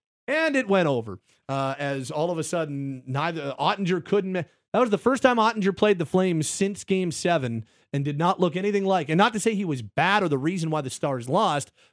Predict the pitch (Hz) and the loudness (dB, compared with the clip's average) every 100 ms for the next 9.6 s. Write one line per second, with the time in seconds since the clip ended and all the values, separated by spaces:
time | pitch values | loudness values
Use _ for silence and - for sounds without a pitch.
0 | - 160 170 180 190 160 - 190 170 151 | -4 0 0 0 0 -2 0 0 0 -2
1 | - 185 170 160 165 160 151 160 156 156 | 0 0 0 0 -2 -2 -2 -2 -2 -4
2 | 151 135 139 131 - _ - 160 135 - | -4 -4 -4 -6 -10 _ -2 0 -2 -2
3 | 143 127 - 208 151 123 135 _ _ - | -4 -4 -4 -2 -2 -4 -10 _ _ -6
4 | 143 143 147 143 147 160 175 180 170 160 | -2 0 -2 -4 -6 -4 0 2 2 0
5 | 151 139 - - 147 196 180 156 175 - | -2 -4 -10 -8 0 2 2 0 -2 -4
6 | 160 143 - 165 143 165 156 131 139 165 | -4 -4 -2 -4 0 -2 -2 -6 -4 -4
7 | 123 160 151 123 143 123 120 110 127 151 | -4 -6 -6 -6 -6 -4 -6 -6 -4 -2
8 | 139 - 139 117 123 135 131 113 123 113 | -2 -2 -4 -4 -8 -8 -12 -8 -8 -8
9 | 139 - 123 139 123 | -10 -8 -6 -4 -4